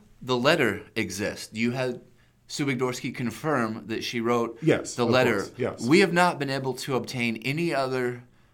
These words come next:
Speaker 1: documents or evidence to corroborate the accusations.
Speaker 2: W-, and, and, and I wrote the story with caution with
Speaker 1: Yeah.
Speaker 2: that in mind.
Speaker 1: Yeah.
Speaker 2: I mean,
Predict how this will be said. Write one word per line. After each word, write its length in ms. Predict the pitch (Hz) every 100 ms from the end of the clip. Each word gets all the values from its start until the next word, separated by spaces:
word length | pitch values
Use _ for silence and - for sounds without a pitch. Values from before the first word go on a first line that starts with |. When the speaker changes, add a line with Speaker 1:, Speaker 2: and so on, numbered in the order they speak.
| _
Speaker 1:
documents 680 | 113 127 139 180 156 139 139
or 100 | 117
evidence 480 | 101 113 113 110 110
to 160 | - 113
corroborate 840 | 117 107 117 113 113 104 104 101 - _ _ -
the 180 | 120
accusations. 960 | 110 113 110 98 95 85 - 65 - - - - 107 -
Speaker 2:
W-, 180 | 220 -
and, 240 | 185 202
and, 420 | 175 165 165 156 - _ _ -
and 400 | 151 143 139 -
I 120 | 151
wrote 240 | 139 135
the 60 | 120
story 300 | - 120 107
with 160 | 101 -
caution 400 | 117 104 - 107
with 60 |
Speaker 1:
Yeah. 100 | 117
Speaker 2:
that 180 | 107 92
in 120 | 92
mind. 380 | 87 95 107 120
Speaker 1:
Yeah. 140 | 113 101
Speaker 2:
I 60 |
mean, 420 | 104 101 95 90